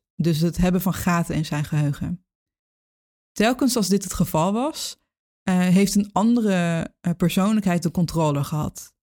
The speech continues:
Voor de evaluatie was het belangrijk om inzicht te krijgen tot Billy's verschillende alters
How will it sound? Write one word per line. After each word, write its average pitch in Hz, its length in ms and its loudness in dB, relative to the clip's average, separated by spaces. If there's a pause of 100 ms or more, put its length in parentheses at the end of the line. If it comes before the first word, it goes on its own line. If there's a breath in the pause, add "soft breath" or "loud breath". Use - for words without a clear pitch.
(680)
Voor 196 120 4
de 202 80 4
evaluatie 208 680 2
was 220 120 0
het 185 100 2
belangrijk 208 500 0
om 208 100 -4
inzicht 208 340 0
te 196 80 -4
krijgen 160 800 -2
tot - 520 -4
Billy's 170 420 0
verschillende 160 600 0
alters 214 680 -4